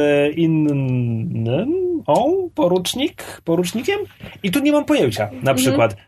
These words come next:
Speaker 1: Być może gdzieś przegapiłem, że, że było powiedziane, że któreś z nich jest konkretnie tym lub tym, a ja po prostu o tym zapomniałem, bo to jednak ta książka ma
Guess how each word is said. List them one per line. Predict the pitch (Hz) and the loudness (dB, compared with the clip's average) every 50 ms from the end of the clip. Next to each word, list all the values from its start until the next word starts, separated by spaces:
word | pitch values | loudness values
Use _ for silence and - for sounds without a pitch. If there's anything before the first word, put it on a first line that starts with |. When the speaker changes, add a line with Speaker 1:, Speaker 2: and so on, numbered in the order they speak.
| - - | -4 -2
Speaker 1:
Być | 165 208 196 226 | 0 0 2 2
może | 247 269 247 254 | 2 4 4 2
gdzieś | 226 202 202 233 214 | 2 0 0 0 -2
przegapiłem, | - - - 214 208 214 208 - 214 202 185 180 170 165 170 165 147 | -2 -2 0 2 2 2 2 0 0 2 4 4 4 4 2 2 2
że, | 135 143 165 156 151 147 | 2 2 2 4 4 4
że | 139 156 | 2 2
było | 143 139 156 156 147 139 | 2 4 4 4 4 4
powiedziane, | - 160 147 127 147 139 120 151 147 139 127 123 123 | 2 0 2 2 2 2 4 2 2 2 2 2 2
że | 110 123 127 | 2 2 0
któreś | 123 - - - 156 139 131 127 123 107 104 | -2 -2 0 2 2 4 4 2 2 4 2
z | 110 110 131 | 2 2 2
nich | 139 127 120 - | 2 0 0 2
jest | 131 123 117 110 - - | 2 2 2 2 0 -2
konkretnie | - - 131 127 120 123 131 123 104 104 123 113 104 | 0 0 0 2 2 2 2 2 2 0 -2 -2 0
tym | 101 127 120 110 113 | 2 0 2 2 2
lub | 110 101 101 - | 0 0 0 0
tym, | 123 123 170 240 302 349 - _ _ _ _ _ _ - _ _ _ _ - _ _ _ _ _ _ _ _ _ _ _ - - - _ _ _ | 0 2 2 2 0 -2 -4 _ _ _ _ _ _ -20 _ _ _ _ -20 _ _ _ _ _ _ _ _ _ _ _ -20 -20 -20 _ _ _
a | - 147 131 | 0 2 2
ja | 131 127 120 113 | 4 4 2 2
po | - 127 113 | 0 -2 -2
prostu | 127 120 110 - - 131 | -2 -2 -2 0 0 0
o | 120 107 | 0 0
tym | - 123 | 0 0
zapomniałem, | 113 120 113 - 123 120 120 113 113 170 226 247 | 0 0 0 0 -2 0 0 2 2 0 0 -2
bo | 262 247 | -2 -2
to | 240 220 | 0 0
jednak | 196 185 175 165 156 - | 2 2 2 0 0 0
ta | 175 156 | -2 0
książka | 127 - 143 123 113 - 135 117 | 0 0 0 0 0 0 0 2
ma | 113 110 104 | 2 2 0